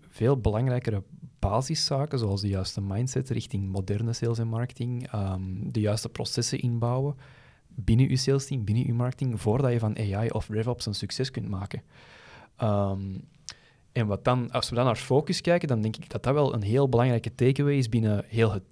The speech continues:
trendsgegeven. Vanaf dat opkomt, eh, zijn er vaak zaakvoerders die zeggen van, ja, zeg, moeten wij niet inzetten op? Of zeg, ik heb dit gelezen, zouden wij eens niet? Terwijl dat heel vaak even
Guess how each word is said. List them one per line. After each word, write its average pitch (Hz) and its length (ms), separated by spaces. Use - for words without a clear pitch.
trendsgegeven. 143 880
Vanaf 120 240
dat 110 140
opkomt, 160 540
eh, - 80
zijn 113 200
er 107 80
vaak 107 220
zaakvoerders 123 640
die 101 120
zeggen 113 220
van, 110 160
ja, 110 220
zeg, - 200
moeten 120 360
wij 110 160
niet 101 300
inzetten 104 480
op? - 360
Of - 220
zeg, 135 200
ik 135 140
heb 95 140
dit 127 160
gelezen, 101 320
zouden 113 340
wij 104 120
eens - 200
niet? 117 280
Terwijl 104 220
dat 101 160
heel 151 280
vaak 131 480
even 120 240